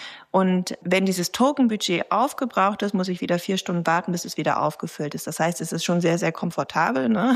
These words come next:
Also ich, ähm, es sind schon viele Tokens und, äh, alle vier Stunden kriege ich einen neuen Satz. Aber das kann man natürlich auch anders denken und das würde Leute ein bisschen dazu verleiten, zu überlegen, wo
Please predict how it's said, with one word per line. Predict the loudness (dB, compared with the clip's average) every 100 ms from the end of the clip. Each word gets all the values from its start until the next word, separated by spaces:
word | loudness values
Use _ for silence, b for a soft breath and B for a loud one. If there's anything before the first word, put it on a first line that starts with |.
| 2
Also | 0 0
ich, | -2 -4 -4
ähm, | -2 -2 B B B
es | -2
sind | 0 2
schon | 0
viele | 0 2 2
Tokens | 2 2 2 2 0 0
und, | -2 -2
äh, | -2 -2 0
alle | 2 2
vier | 0 -2
Stunden | 2 2 2 0 0
kriege | 0 0
ich | 0
einen | 0
neuen | 2 0
Satz. | 0 -2 -2 -16 B B B B
Aber | 2
das | 2
kann | 2 2
man | 2
natürlich | 2 2 2
auch | 0
anders | 2 2 2 0
denken | -6 -2
und | -4
das | 0
würde | 2 2 2
Leute | 2 2 2
ein | -2
bisschen | 0 0
dazu | -2 -2 -2
verleiten, | 0 2 0 0
zu | -2
überlegen, | -2 0 2 2 0 -4 -6
wo | 2 4 4 2